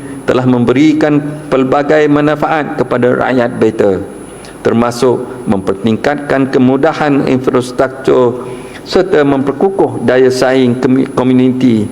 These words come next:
serta menyeluruh, secara menyeluruh. Justru, Beta menyarankan kerajaan negeri terus memperhebat usaha serta merangka perancangan yang lebih strategik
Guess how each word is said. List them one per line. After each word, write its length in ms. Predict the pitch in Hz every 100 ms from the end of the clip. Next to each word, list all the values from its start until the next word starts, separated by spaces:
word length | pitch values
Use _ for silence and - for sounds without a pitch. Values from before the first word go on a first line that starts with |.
| - - -
serta 400 | - 175 143 123
menyeluruh, 520 | 117 113 107 104 95 - - - - -
secara 440 | - 139 156 139 127
menyeluruh. 600 | 123 120 110 98 - - - - - - - - - - - - - - - - - - - - -
Justru, 680 | 98 127 - 139 139 117 107 - -
Beta 580 | - 98 110 127 127 127
menyarankan 680 | 127 123 120 135 135 135 139
kerajaan 480 | 139 131 127 139 139
negeri 420 | 127 147 147 143
terus 320 | 151 160 151
memperhebat 880 | - - 123 123 123 120 131 135 156 156 156 - - - - - -
usaha 440 | 151 147 147 151
serta 460 | 147 165 160 143 147
merangka 560 | 135 131 147 147 160
perancangan 800 | 147 147 147 147 147 147 143 143
yang 160 | 131 135
lebih 260 | 160 156
strategik 580 | 143 147 127 135 127 127